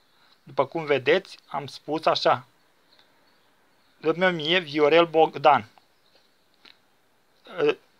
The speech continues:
Viorel este prenumele meu, I e inițiala tatălui meu, Ion, și Bogdan este numele meu. Așa că, în loc de Viorel I Bogdan,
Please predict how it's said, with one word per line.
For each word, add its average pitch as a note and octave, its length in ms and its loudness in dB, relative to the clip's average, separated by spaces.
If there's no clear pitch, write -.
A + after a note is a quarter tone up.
Viorel E3 680 4
este D3 320 -4
prenumele D3 540 -2
meu, C3 360 0
I F#3+ 380 -4
e D3+ 240 -2
inițiala D3 580 2
tatălui C#3+ 460 2
meu, B2 340 -4
Ion, C#3+ 580 -2
și - 180 -10
Bogdan D3 600 2
este D3 280 -8
numele D#3+ 380 -2
meu. A2 300 -4
Așa D3 320 0
că, - 280 -6
în C#3+ 140 -8
loc F#3 240 2
de D3+ 280 -2
Viorel D#3 560 2
I D3 100 -10
Bogdan, C#3 500 2